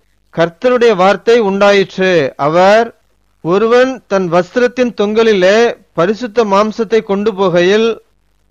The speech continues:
தன் வஸ்திரத்தின் தொங்கல் அப்பத்தையாகிலும் சாதத்தையாகிலும் திராட்சரசத்தையாகிலும் எண்ணெயையாகிலும் மற்றெந்த போஜன பதார்த்தத்தையாகிலும் தொட்டால் அது பரிசுத்தமாகுமோ என்று நீ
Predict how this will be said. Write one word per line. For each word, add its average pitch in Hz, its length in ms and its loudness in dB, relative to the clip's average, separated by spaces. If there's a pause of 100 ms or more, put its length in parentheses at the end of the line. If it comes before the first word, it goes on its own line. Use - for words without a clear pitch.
(120)
தன் 180 220 -2
வஸ்திரத்தின் 247 640 -2
தொங்கல் 220 560 0
அப்பத்தையாகிலும் 202 1120 0 (520)
சாதத்தையாகிலும் 202 1200 0 (460)
திராட்சரசத்தையாகிலும் 208 1400 0 (380)
எண்ணெயையாகிலும் 208 1120 2 (840)
மற்றெந்த 185 520 -2 (140)
போஜன 214 360 0
பதார்த்தத்தையாகிலும் 208 1080 0
தொட்டால் 185 600 0 (380)
அது 156 240 0 (160)
பரிசுத்தமாகுமோ 226 920 0
என்று 185 380 0 (760)
நீ 196 160 -2